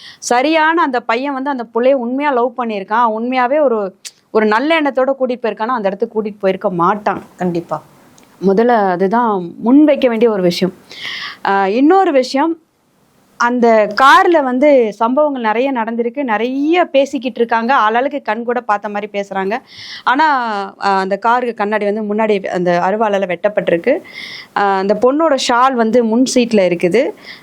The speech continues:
Speaker 1: அஹ், திங்ஸ் எல்லாம் இருக்கு. அவங்க ரெண்டு பேர் பின் சீட்ல இருந்திருக்காங்க. கார் வந்து லாக்ல தான் இருந்திருக்கு, அதாவது உள்ள இருந்துட்டு நம்ம லாக் பண்ணோம்ல, அப்படிதான் இருந்திருக்கு.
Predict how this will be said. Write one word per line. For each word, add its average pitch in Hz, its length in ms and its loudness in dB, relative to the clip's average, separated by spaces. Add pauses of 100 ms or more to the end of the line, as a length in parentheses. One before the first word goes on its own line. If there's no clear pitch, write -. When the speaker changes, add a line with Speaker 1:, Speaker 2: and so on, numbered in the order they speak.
(120)
Speaker 1:
அஹ், 190 180 0
திங்ஸ் 277 240 2
எல்லாம் 247 160 2
இருக்கு. 226 200 -2
அவங்க 240 260 0
ரெண்டு 247 160 0
பேர் 302 180 0
பின் 320 300 4
சீட்ல 247 220 2
இருந்திருக்காங்க. 170 520 0 (1700)
கார் 262 320 2
வந்து 247 220 2
லாக்ல 254 460 2
தான் 233 180 0
இருந்திருக்கு, 202 580 2
அதாவது 214 340 2
உள்ள 226 260 2
இருந்துட்டு 240 260 2
நம்ம 247 180 2
லாக் 208 280 0
பண்ணோம்ல, 202 340 2
அப்படிதான் 196 320 0
இருந்திருக்கு. 170 360 0